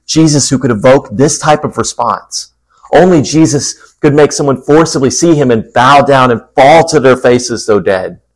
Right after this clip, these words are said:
Only Jesus actually has that kind of power and authority over all things. Even though John knew him personally, he had no choice but to fall down before him. And despite all of this power and authority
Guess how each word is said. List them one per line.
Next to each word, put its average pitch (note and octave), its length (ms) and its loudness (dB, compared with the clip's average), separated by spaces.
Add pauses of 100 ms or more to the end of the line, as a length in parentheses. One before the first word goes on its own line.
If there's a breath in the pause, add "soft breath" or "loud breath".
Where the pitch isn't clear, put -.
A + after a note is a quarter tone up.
(460 soft breath)
Only F3 260 2
Jesus D3 420 -4
actually D#3 420 0
has C3+ 260 0
that B2 120 -2
kind A#2+ 140 -4
of A2+ 80 -8
power C3+ 420 0
and A2+ 160 -6
authority A#2+ 520 0
over A2+ 420 0
all A2+ 380 -2
things. G2+ 580 -6 (520 loud breath)
Even E3 200 0
though E3 80 2
John C#3+ 320 0
knew C#3+ 160 0
him A#2+ 120 -4
personally, D3+ 640 -2
he D3 200 -6
had C3+ 160 -8
no B2+ 180 -2
choice - 800 -4 (160 soft breath)
but B2+ 120 -6
to B2+ 60 -14
fall A2+ 240 -2
down G2+ 200 0
before F#2 340 -4
him. F#2 280 -14 (1300 loud breath)
And C#3+ 120 0
despite C#3+ 460 0 (200 loud breath)
all E3 220 2
of E3+ 80 -2
this C3+ 140 -6
power D3+ 540 0 (140 loud breath)
and C#3+ 140 2
authority D3+ 580 0